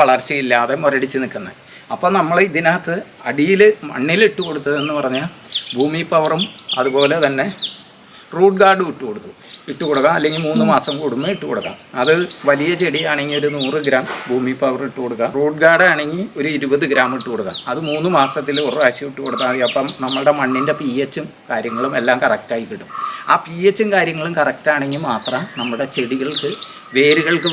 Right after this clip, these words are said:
വളം വലിച്ചെടുക്കാനും അതിന് വ-, വളരാനുമുള്ള അനുകൂല സാഹചര്യം കിട്ടുള്ളൂ. അതില്ലാത്തത് കൊണ്ടാണ് നമുക്ക് ഈ പ്രോബ്ലങ്ങൾ കാണുന്നത്. ഇപ്പോൾ പലരുടെയും ഒരു പ്രശ്നമെന്ന് പറഞ്ഞപ്പോൾ കഴിഞ്ഞ ദിവസം നമുക്ക് WhatsApp-ൽ വന്ന ഒരു ആൾ ഒരു ഫോട്ടോ ഇട്ട് തന്നിട്ട് ചോദിച്ച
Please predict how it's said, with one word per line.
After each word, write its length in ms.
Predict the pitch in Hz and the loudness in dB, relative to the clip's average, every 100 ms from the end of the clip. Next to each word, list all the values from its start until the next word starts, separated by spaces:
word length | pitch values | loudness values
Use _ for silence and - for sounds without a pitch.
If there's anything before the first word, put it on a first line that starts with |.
| 143 | 2
വളം 200 | 127 156 | 2 2
വലിച്ചെടുക്കാനും 640 | 147 131 143 127 120 123 175 - - | 0 0 -4 -2 -2 -2 -6 -10 -8
അതിന് 220 | 107 113 - | -6 -6 0
വ-, 200 | 117 107 - 110 | 0 0 -4 -2
വളരാനുമുള്ള 640 | 110 120 135 156 165 120 120 - - - - - 123 | 0 4 4 2 -2 -4 -4 -6 -12 -14 -14 -6 -2
അനുകൂല 320 | 151 175 190 185 | 4 6 6 4
സാഹചര്യം 420 | 139 123 127 120 131 | 0 0 -2 -2 -4
കിട്ടുള്ളൂ. 320 | 98 95 - - - - | -6 -6 -6 -8 -10 -6
അതില്ലാത്തത് 640 | 147 202 160 147 151 180 190 | 2 2 4 2 2 0 0
കൊണ്ടാണ് 440 | 185 185 185 147 170 107 - - | 2 4 4 4 0 -4 -6 -6
നമുക്ക് 240 | 127 127 147 | -4 -2 -2
ഈ 20 | 147 | -2
പ്രോബ്ലങ്ങൾ 440 | 131 117 113 110 156 | -2 0 0 0 2
കാണുന്നത്. 240 | 175 92 - - - - - - - | 2 2 -4 -6 -8 -14 -18 -14 -8
ഇപ്പോൾ 160 | - 156 156 | -2 2 2
പലരുടെയും 580 | 147 151 165 165 165 - 170 | 4 2 0 0 0 -2 -4
ഒരു 100 | 160 | -4
പ്രശ്നമെന്ന് 460 | 143 139 135 135 139 | -2 -2 -2 -4 -2
പറഞ്ഞപ്പോൾ 280 | 131 135 139 | -2 -2 0
കഴിഞ്ഞ 180 | 147 139 165 | 0 0 -6
ദിവസം 220 | - 143 147 | -10 -10 -8
നമുക്ക് 220 | 127 135 | -6 -2
WhatsApp-ൽ 440 | 135 120 147 139 139 143 | -2 -2 -4 -4 -6 -6
വന്ന 140 | 127 123 | -6 -6
ഒരു 100 | 139 202 - - - 139 | -6 -8 -16 -20 -8 -2
ആൾ 80 | 131 139 - 151 | 0 0 -4 -8
ഒരു 100 | 156 | -2
ഫോട്ടോ 260 | 156 165 202 160 | -2 0 -2 -2
ഇട്ട് 160 | 135 147 | -2 -2
തന്നിട്ട് 380 | 131 127 120 139 202 - | -2 -4 -6 -8 -10 -10
ചോദിച്ച 260 | 147 135 | -4 -2